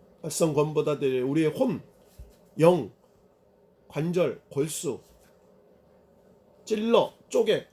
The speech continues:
수술하는 거예요, 여러분. 들려져야죠.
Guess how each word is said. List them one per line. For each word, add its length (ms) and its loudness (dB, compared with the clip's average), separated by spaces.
수술하는 640 2
거예요, 380 -4
여러분. 300 -14
들려져야죠. 920 -4